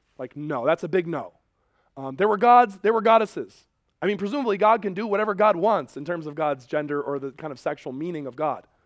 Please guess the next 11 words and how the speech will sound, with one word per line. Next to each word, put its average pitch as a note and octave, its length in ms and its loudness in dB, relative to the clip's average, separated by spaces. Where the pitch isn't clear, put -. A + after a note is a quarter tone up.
in C#3+ 80 -10
terms D#3+ 220 -6
of D3 80 -8
the D3 80 -6
biology C#3+ 580 0
of B2+ 100 -8
God. G#2+ 280 -14
What G3+ 140 4
does F#3+ 140 -6
it D#3+ 140 -4
mean? D3+ 360 -4